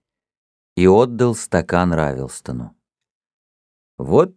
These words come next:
теперь можно позволить и ему заплатить.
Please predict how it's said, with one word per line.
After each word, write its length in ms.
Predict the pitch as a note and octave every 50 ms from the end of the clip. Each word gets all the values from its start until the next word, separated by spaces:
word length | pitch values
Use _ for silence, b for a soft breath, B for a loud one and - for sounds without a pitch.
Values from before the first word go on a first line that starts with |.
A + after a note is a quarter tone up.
| _
теперь 680 | _ - A2+ G#2 D2 - - A#2 D3 F#3 A3 B3 A#3 G#3+
можно 460 | D3 B2 C#3 D#3+ F3 D#3+ F#3 G3 F#3+
позволить 920 | F#3 - F#2+ F2 D#2+ E2 E2+ F2 G2+ C#3 D#3 E3 E3+ E3 - - - -
и 100 | - C3
ему 540 | D3 D3+ C#3+ C3+ A2+ F#2 E2+ D#2+ D#2+ E2 E2
заплатить. 880 | D#2 E2 E2 - - D#2+ E2 D#2+ D#2 - - E2+ E2 D#2+ - - -